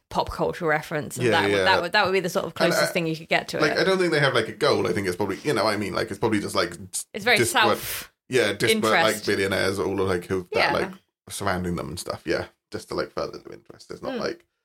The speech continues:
Speaker 2: "Yes, we're going to do this, and this is going to keep these people down because of this." You know what I mean?
Speaker 1: Yeah,
Speaker 2: Like,
Speaker 1: it's just a
Speaker 2: individual
Speaker 1: collective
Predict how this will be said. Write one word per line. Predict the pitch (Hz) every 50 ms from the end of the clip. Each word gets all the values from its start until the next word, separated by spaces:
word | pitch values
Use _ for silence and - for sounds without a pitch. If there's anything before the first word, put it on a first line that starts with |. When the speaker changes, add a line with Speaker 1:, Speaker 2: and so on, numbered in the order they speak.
| _ _ -
Speaker 2:
"Yes, | 107 95 - -
we're | 196 -
going | 107 104 101 98 90
to | 101
do | 95 104 95
this, | 98 107 101 101 - - - - - -
and | 98 92 90
this | 87 87 90
is | 92 87
going | 95 92 92
to | 90
keep | 90 - 110 104 87 87
these | 110 101 - -
people | 95 90 87 87
down | 87 92 90 90
because | 87 90 - 98 85 80
of | 73 85 90
this." | 110 113 107 110 -
You | 113 120
know | 127
what | 107
I | 117
mean? | 113 98 87 85 - -
Speaker 1:
Yeah, | 247 233 214 -
Speaker 2:
Like, | 147 - - - _ -
Speaker 1:
it's | 220 220
just | 285 262 254
a | 262 233
Speaker 2:
individual | 233 254 226 -
Speaker 1:
collective | 226 208 180 180